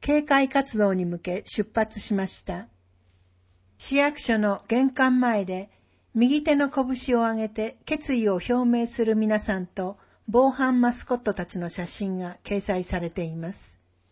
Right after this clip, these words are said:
士別市小学生、三好市派遣交流団歓迎式。一月八日水曜日、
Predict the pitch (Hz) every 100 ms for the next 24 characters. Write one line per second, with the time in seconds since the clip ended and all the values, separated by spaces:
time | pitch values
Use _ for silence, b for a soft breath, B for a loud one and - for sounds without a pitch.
0 | _ _ _ _ _ _ _ _ _ _
1 | _ _ _ _ _ _ _ - 277 320
2 | 330 339 - 269 - 269 277 269 269 -
3 | - 202 190 - _ - 247 302 302 294
4 | - 208 - 214 302 302 302 294 294 285
5 | 277 254 202 190 185 196 - 269 269 254
6 | 208 180 - - 170 - _ _ _ _
7 | _ _ _ _ 247 247 311 311 302 -
8 | 277 269 262 262 226 - - - 285 277
9 | 247 208 185 175 -